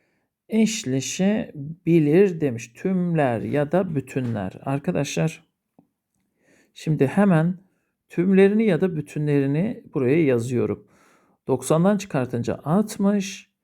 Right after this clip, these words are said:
yüz seksenden çıkartınca yüz elli. Yani arada doksan fark var. Önce doksandan çıkartıyorum yirmi,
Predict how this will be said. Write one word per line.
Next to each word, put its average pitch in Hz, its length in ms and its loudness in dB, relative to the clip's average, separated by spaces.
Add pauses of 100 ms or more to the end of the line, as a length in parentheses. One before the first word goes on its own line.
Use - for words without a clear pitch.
(320)
yüz 190 280 2
seksenden 147 580 -2
çıkartınca 120 600 -4
yüz 175 380 2
elli. 80 360 0
Yani 165 300 2
arada 190 440 2
doksan 180 380 0
fark 117 340 -8
var. - 220 -12 (380)
Önce 185 320 2
doksandan 131 480 -2
çıkartıyorum 165 640 -2
yirmi, 165 640 0